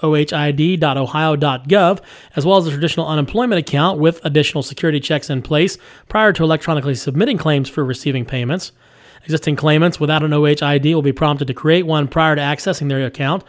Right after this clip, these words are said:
New claimants will be prompted to create an O H I D as part of the process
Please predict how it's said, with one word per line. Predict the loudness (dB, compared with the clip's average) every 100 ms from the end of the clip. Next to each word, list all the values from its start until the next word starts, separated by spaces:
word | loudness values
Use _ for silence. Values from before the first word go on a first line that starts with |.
| -20 -20 -10 0
New | 0
claimants | 2 2 0 0
will | -2
be |
prompted | 0 0 0 -2
to | -6
create | -2 0 2
an | 2
O | 2
H | 2 0
I | 0 0
D | 0 0
as | -2
part | -4 -2 -2
of |
the | -2
process | -2 -2 0 -2 -4